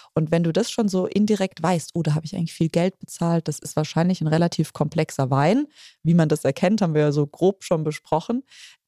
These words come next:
dann kann es sich lohnen, den dann noch ein bisschen im Glas sich öffnen zu lassen, weil der braucht einfach den Sauerstoff, um seinen wahren Charakter dann auch zu zeigen. Der ist darauf ausgelegt, dass er ein bisschen, ähm,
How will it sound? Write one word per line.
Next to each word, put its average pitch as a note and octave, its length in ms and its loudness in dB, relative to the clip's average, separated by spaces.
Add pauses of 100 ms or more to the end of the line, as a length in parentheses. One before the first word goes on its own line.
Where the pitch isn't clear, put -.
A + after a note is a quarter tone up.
dann G3 500 0
kann F3 220 -2
es G3+ 140 -4
sich - 160 -6
lohnen, G#3 600 4 (260)
den F3 120 2
dann F3+ 120 2
noch E3 140 0
ein D#3+ 100 -2
bisschen D#3+ 280 -4
im D#3 100 -2
Glas C#3+ 400 0
sich - 200 -4
öffnen D3 440 0
zu - 160 -6
lassen, C#3 400 -4 (240)
weil C#3+ 140 2
der E3 120 2
braucht D3 340 -2
einfach E3+ 280 -6
den D3 180 -6
Sauerstoff, D#3 600 -2
um D3 120 -4
seinen C#3+ 320 -2
wahren C#3 380 0
Charakter C#3+ 420 -2
dann C3+ 160 0
auch C3+ 160 -2
zu - 160 -10
zeigen. C3 380 -4
Der C#3 120 2
ist - 200 -2
darauf D#3 300 0
ausgelegt, C#3+ 560 -4
dass C#3 160 -4
er C#3+ 60 0
ein C#3 100 -2
bisschen, C3+ 420 -2 (460)
ähm, C#3 300 2